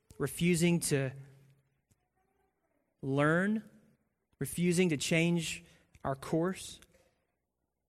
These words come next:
That you would give us a humility, give us a desire to please you above all else. And Lord, I do pray that you would raise up many Abigails in this congregation, godly women whose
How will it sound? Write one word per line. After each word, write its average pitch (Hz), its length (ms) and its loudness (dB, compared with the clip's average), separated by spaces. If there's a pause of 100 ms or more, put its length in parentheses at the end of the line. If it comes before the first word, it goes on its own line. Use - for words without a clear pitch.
That 175 60 -8
you 170 80 -2
would 156 80 -2
give 160 120 6
us 170 140 4
a 160 40 2
humility, 165 760 2 (1700)
give 165 140 0
us 180 140 0
a 175 40 2
desire 151 380 6
to 147 80 2
please 170 420 2
you 165 240 8
above 147 280 2
all 147 180 2
else. 117 420 -8 (1500)
And 160 80 -6
Lord, 165 140 4
I 165 60 6
do 180 120 4
pray 165 220 6
that 156 80 4
you 160 140 0
would 156 100 0
raise 156 240 2
up 156 160 -2
many 156 480 0 (360)
Abigails 139 640 0
in 139 140 -2
this 139 320 -6 (220)
congregation, 131 680 -6 (1160)
godly 165 420 4
women 135 340 0
whose 131 460 -2